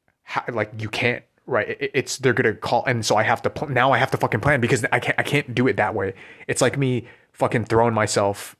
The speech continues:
in front of traffic. Like, I can't fuck up somebody else, right? And then my whole thing of postal, like, there's no point, right? Like, I can't put that on my soul, but dude, I don't want to fucking be here anymore.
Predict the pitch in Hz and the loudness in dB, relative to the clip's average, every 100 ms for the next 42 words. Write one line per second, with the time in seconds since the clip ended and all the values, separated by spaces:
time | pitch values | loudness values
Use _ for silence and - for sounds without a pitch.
0 | - 110 123 101 - 104 - 95 - - | -10 -2 0 0 0 -2 0 -4 -8 -20
1 | _ _ _ - 117 120 117 - 127 - | _ _ _ -6 -4 -2 -2 0 -2 -2
2 | - 117 107 117 - - 110 98 95 101 | -2 -2 2 0 0 0 0 0 0 0
3 | 95 - - _ _ _ _ _ _ _ | -2 -10 -12 _ _ _ _ _ _ _
4 | _ 113 104 104 - 131 127 120 117 117 | _ -8 -8 -6 -2 0 0 0 0 2
5 | 139 127 120 104 120 120 104 95 - 131 | 4 4 4 2 0 0 0 -6 -10 -6
6 | - 127 - 107 98 101 110 127 107 - | 0 2 2 -2 0 0 0 0 -2 -2
7 | 107 107 - _ _ _ _ _ _ _ | -4 -4 -8 _ _ _ _ _ _ _
8 | _ - 107 107 _ - 110 - - 117 | _ -8 -6 -6 _ -6 -6 -6 -10 -6
9 | - 117 - _ - - - 107 107 113 | -2 -2 -4 _ 0 0 2 0 0 -2
10 | 98 104 104 - 104 98 98 _ _ 110 | 2 0 0 0 0 0 -6 _ _ -4
11 | 107 104 113 110 104 113 110 107 104 107 | -2 0 0 2 2 0 0 -2 -2 -2
12 | - 110 110 - 95 - 113 107 92 - | -6 -4 -2 -4 -8 -4 -4 -2 -4 -8
13 | 107 92 95 95 | -10 -8 -10 -12